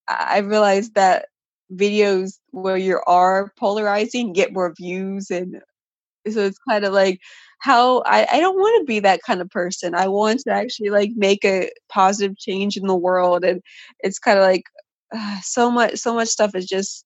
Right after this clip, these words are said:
especially with Trump being president, people either, like, love or hate him. And it's, I don't know. I'm, I'm trying to figure out how to, like, make content that people,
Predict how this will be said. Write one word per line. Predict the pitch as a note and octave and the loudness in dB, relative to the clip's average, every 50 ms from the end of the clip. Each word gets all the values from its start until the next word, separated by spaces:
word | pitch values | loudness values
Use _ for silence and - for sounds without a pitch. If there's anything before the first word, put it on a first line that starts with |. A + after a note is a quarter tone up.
| _ - | _ -10
especially | - - - A#3 B3+ C4+ - B3 G#3+ | -10 -2 0 0 0 0 -2 -4 -4
with | G#3 G3 G3 | -2 -4 -4
Trump | - - G#3 F#3+ F#3+ F#3+ | -2 -2 -2 -2 -2 -2
being | G3+ F#3+ F#3 | -4 -4 -4
president, | F#3+ - F3 F3 F3 F3 E3+ F3 E3+ - | -2 0 0 0 0 0 -4 -6 -6 -6
people | - F#3+ F#3+ G3 F#3+ F3 | -8 -8 -4 0 0 2
either, | F3+ F#3 F3+ F3+ F3+ E3+ | 2 2 2 0 2 2
like, | F3 F3 E3+ F3+ | 2 0 0 2
love | F3+ F3 F3+ F3 | 4 4 4 4
or | F3+ F3+ F#3 | 2 0 0
hate | G3 - F3 F3 E3+ | 0 -2 -2 0 0
him. | F3+ F3 F3 E3+ E3+ | 0 0 -2 -2 -4
And | E3+ E3+ E3 E3 - - - - - - - _ _ _ _ - - | -4 -4 -4 -6 -8 -14 -20 -20 -20 -20 -20 _ _ _ _ -10 -4
it's, | - G#3+ A3 A3+ A3 - - - _ _ _ _ | 0 0 0 0 -2 -6 -10 -14 _ _ _ _
I | G#3 G3+ | 2 2
don't | F#3+ F3 D#3+ | 2 2 0
know. | D#3+ - - | 0 -2 0
I'm, | - F#3+ G3 G3+ G3 F#3 | 2 2 2 2 2 2
I'm | G#3+ G#3 | 2 2
trying | - - B3 G#3+ | 2 2 2 2
to | G#3+ - | 0 0
figure | - G#3 G3+ - F#3+ | -4 -2 0 4 4
out | F#3 F3+ - F#3+ | 6 6 6 4
how | G#3+ A3+ A3 G3 F#3 | 2 4 4 4 6
to, | F#3 F#3+ F#3 | 6 4 4
like, | F3+ F3 F3 F3 - _ - - | 4 2 2 0 -4 _ -12 -8
make | G3+ G3+ F#3+ _ | -6 -6 -6 _
content | - - D4 C4+ B3+ B3+ - - B3 A#3 A3+ A3+ - - | -4 -2 0 0 0 -2 -2 -2 -2 -2 -2 -4 -6 -4
that | - G3 G3 F#3+ E3+ - _ _ _ | -2 0 0 0 0 -4 _ _ _
people, | - A#3 A3 - - G3+ G3+ G3 G3 G3 G3 F#3+ - - | -12 -12 -10 -4 -2 0 0 2 2 0 0 -2 -4 -6